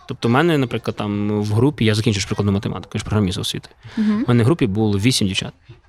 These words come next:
Speaker 2: Так.
Speaker 1: Програмістами з них працює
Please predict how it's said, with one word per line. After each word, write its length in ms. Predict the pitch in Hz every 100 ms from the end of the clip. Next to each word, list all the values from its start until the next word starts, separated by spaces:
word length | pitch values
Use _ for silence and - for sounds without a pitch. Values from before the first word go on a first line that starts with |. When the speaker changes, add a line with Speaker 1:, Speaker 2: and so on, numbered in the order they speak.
| - - -
Speaker 2:
Так. 300 | 190 214 - _ _ _ _ _
Speaker 1:
Програмістами 800 | - 123 120 131 190 - 120 110
з 60 | 104
них 220 | 139 165
працює 600 | - 107 - 127 110